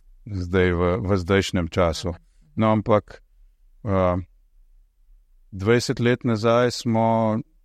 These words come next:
tega klopa v Sloveniji proglasili že za praktično izumrlega. Ker, eh, razši-, eh,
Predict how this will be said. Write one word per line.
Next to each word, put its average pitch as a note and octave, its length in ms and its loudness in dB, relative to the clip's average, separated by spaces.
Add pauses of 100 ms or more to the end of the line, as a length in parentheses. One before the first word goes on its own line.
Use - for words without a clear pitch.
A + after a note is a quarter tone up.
(280)
tega A#2 240 0
klopa A2 420 0 (120)
v F3+ 140 -10
Sloveniji G#2+ 560 0
proglasili G2+ 680 -2
že F#2+ 220 -2
za F#2 340 0 (120)
praktično F#2+ 600 -2
izumrlega. E2+ 640 -4 (1300)
Ker, G#2 320 2 (800)
eh, F#2 420 2 (640)
razši-, G#2+ 480 -4
eh, G2+ 420 -2